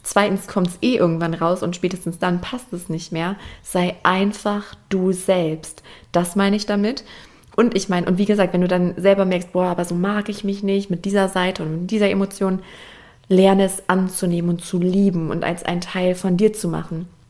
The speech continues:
Weil das Außen spiegelt dich nur. Und was ich auch meine mit bei dir bleiben, verbieg dich nicht komplett. Ja, es gibt Menschen, die verlieren sich dann in einer Partnerschaft.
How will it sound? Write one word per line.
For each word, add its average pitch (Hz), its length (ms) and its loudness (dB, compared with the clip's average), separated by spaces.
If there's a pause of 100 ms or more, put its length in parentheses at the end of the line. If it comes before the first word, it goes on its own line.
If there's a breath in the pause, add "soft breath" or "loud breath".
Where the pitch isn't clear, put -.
(460)
Weil 180 120 2
das 180 120 0
Außen 185 280 2
spiegelt 180 360 0
dich - 160 -10
nur. 151 260 -8 (960 loud breath)
Und 185 360 4
was 180 160 0
ich - 140 0
auch 220 160 4
meine 175 200 4
mit 165 160 -4
bei 160 140 2
dir 165 140 0
bleiben, 165 480 0 (260 loud breath)
verbieg 226 460 2
dich 175 160 0
nicht 160 200 -6
komplett. 170 500 -8 (220 loud breath)
Ja, 180 100 2
es 180 100 0
gibt - 120 0
Menschen, 190 360 2
die 175 100 -2
verlieren 190 580 4
sich 156 240 -6
dann 151 140 -4
in 160 140 -4
einer 151 180 -6
Partnerschaft. - 720 -10